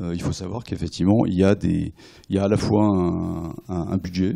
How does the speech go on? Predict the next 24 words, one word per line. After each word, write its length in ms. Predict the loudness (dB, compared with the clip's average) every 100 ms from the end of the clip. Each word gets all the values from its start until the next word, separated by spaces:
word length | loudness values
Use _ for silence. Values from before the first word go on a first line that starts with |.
| -6 -14
c'est 160 | -16 -6
pas, 560 | -4 -2 -4 -4 -6
c'est 200 | -6 -6
pas 120 | -2 2
neutre. 420 | 2 0 -14 -20 _ -20 -20 -20 -20 _ -10
Euh, 580 | -6 -4 -6 -6 -6 -6 -6 -8 -8 -10 -14 -10 0
donc 260 | 0 0
ça 120 | 0
veut 100 | 2
dire 220 | 4 2 2
que 80 |
dès 220 | 0 2 2
le 80 |
départ, 580 | 2 2 4 4 4 2
hein, 220 | -2 -4 -8 -18 -10
il 140 | -8 -2
faut 160 | 2
avoir 240 | 4 6 4
une 140 | 6
notion 500 | 4 4 0 2 2
de, 360 | 0 0 0 0
des 140 | 0
montants, 540 | 0 0 -2 -4 -6 -12 -20 -20 _ -10
euh, 420 | -6 -4 -6 -8